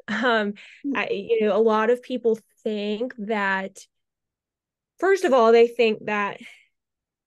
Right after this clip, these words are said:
Speaker 1: memory loss is synonymous with getting older, which is not true. Memory loss should not be a normal part of aging because it's
Speaker 2: Yeah.
Speaker 1: not. The other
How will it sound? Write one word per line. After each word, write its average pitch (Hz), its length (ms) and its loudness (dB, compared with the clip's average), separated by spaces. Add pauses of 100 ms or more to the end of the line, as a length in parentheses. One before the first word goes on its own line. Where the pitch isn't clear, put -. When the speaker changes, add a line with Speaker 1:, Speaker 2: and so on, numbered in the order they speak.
(100)
Speaker 1:
memory 233 640 4
loss 208 500 -4
is 214 240 -8
synonymous 208 1200 -6
with 220 220 0
getting 202 240 -2
older, - 480 -6
which 214 180 -8
is 214 120 -2
not 226 320 2
true. 226 520 -4
Memory 226 440 2
loss 208 360 -4
should 214 220 -6
not 214 340 -6
be 202 460 -8 (340)
a 220 120 0
normal 220 500 0
part 202 240 -4
of 190 80 -6
aging 196 640 -8
because 202 300 -8
it's - 180 -6
Speaker 2:
Yeah. 240 120 2
Speaker 1:
not. 240 340 4 (840)
The - 140 -6
other 294 520 2